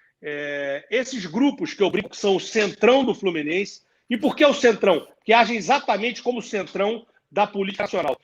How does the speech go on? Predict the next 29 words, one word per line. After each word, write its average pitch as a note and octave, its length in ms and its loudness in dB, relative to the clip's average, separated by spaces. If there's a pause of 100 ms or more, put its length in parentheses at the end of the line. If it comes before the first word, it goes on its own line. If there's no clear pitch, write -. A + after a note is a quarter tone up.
(140)
Estão B3 280 6
ali A#3 640 0
barganhando G3 720 0
cargo, A#3 560 0
barganhando G3+ 640 -2
emenda, B3 840 -2 (320)
é, F#3 240 -2
buscando, G#3 880 -4 (180)
enfim, F#3 480 -8 (280)
muitas A3+ 420 0
das F#3+ 220 2
vezes, F#3+ 460 2
colocação, G#3+ 840 2
emprego G#3+ 440 4
pra G#3+ 180 2
parente, F#3+ 560 -2
pra E3 220 -4
filha, A#3 580 -2 (300)
e, G#3 200 -8
enfim, G3+ 160 -8
e, F#3 340 -2
e, F#3+ 580 -8
e, G#3 200 -2
e G3+ 60 -6
tão A#3 300 2
de G3 100 -4
verdade, G3 500 0
cara, E3 200 -2
cagando, G3+ 880 2